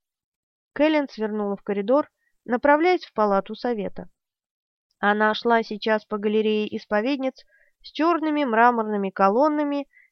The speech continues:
и сводчатыми потолками. В конце галереи перед входом в палату совета был устроен круглый зал высотой в два этажа, посвященный памяти первых матерей-исповедниц.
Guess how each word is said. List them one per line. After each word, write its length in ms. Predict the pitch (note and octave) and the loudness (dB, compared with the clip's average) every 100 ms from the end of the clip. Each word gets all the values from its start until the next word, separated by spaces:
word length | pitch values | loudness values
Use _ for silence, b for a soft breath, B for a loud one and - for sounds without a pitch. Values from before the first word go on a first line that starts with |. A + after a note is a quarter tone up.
| _ | _
и 180 | D4+ F#4 | 0 0
сводчатыми 720 | - A#3+ A#3 - A#3 A#3 A3+ | 0 -2 -2 -4 -6 -4 -4
потолками. 720 | A#3+ B3+ B3+ - F#3 F3+ F#3 _ _ _ _ _ _ | -2 0 0 0 -4 -6 -14 _ _ _ _ _ _
В 120 | - - | -20 -2
конце 340 | G#3+ G#3 G#3+ | -2 0 -2
галереи 540 | G#3 G3+ G#3+ C4 C#4 | 0 2 2 2 2
перед 280 | G#3+ G3+ G3 | 0 -2 -4
входом 380 | - A3+ G#3 G3 | -6 -4 -4 -4
в 60 | - | 0
палату 380 | G3+ G3 F#3+ G3 | 2 2 0 -4
совета 500 | G3+ A3 D4+ D4 C#4 _ _ _ _ | -2 0 0 -2 -4 _ _ _ _
был 340 | G#3+ E4 F#4 | 0 2 2
устроен 580 | - A#3 - C4+ D#4+ D4+ | 0 -6 -4 -2 0 -2
круглый 460 | - C#4 D4+ C4+ A#3+ | 0 0 0 0 0
зал 420 | G3 G3+ G3 G3+ _ | 2 4 2 -2 _
высотой 520 | G#3 G#3 A#3 A#3+ E4 | -4 -2 0 0 -2
в 60 | C4+ | -2
два 220 | G3+ A#3+ | 0 0
этажа, 440 | A#3 G#3 F#3 F3 - _ _ _ _ | 2 -2 0 -6 -8 _ _ _ _
посвященный 800 | A3 G#3+ G#3 - C#4+ E4+ E4 D#4+ | -4 -2 -6 -4 -2 -2 -2 -4
памяти 500 | - A3+ B3+ B3 G#3+ | 2 2 2 -4 -10
первых 460 | - B3+ C#4 B3 - | 0 2 2 -2 -4
матерей-исповедниц. 1200 | G3+ G3 G3 G3 G3 A#3 A#3 G#3 F3 F3 - | -6 -4 -2 -4 -4 -2 -2 -2 -8 -14 -18